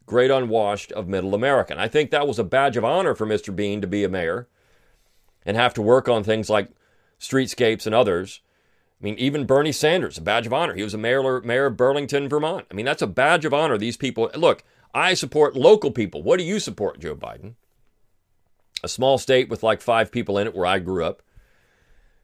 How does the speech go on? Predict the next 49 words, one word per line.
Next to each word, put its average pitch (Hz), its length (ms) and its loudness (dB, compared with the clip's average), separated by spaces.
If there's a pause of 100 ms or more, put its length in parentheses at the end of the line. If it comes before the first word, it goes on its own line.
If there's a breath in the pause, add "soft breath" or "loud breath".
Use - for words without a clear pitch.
(320)
Doesn't 113 260 2
mean 123 160 0
anything. 104 340 0
You 104 100 -2
just, 104 220 -4
you've 113 360 -4
ridden 127 240 4
coattails. 113 420 2
You've 107 100 -4
never 131 260 0
won 127 180 2
anything. 101 360 -2
You're 120 120 0
Glass 120 340 2
Joe, 151 300 4
as 76 260 -8
Michael 98 300 -4
Malice 104 340 -2
pointed 73 260 -8
out. 73 120 -10
He's 123 120 -6
Glass 151 340 0
Joe. 190 260 2
He's 101 180 -8
never 175 260 2
won 156 260 2
anything 151 500 0
on 123 120 0
his 104 140 -2
own. 135 200 0
He's 107 140 -4
had 120 180 0
to 123 40 0
ride 110 260 2
everybody's 95 380 -2
coattails, 95 480 -2
and 107 80 -2
I 127 60 2
don't 160 140 2
think 139 120 -6
he's 123 100 -8
gonna 131 160 -2
win 139 200 0
this 190 180 -4
nomination 92 480 -2
on 85 80 -4
his 82 140 -8
own 87 160 -4
either. 107 360 -8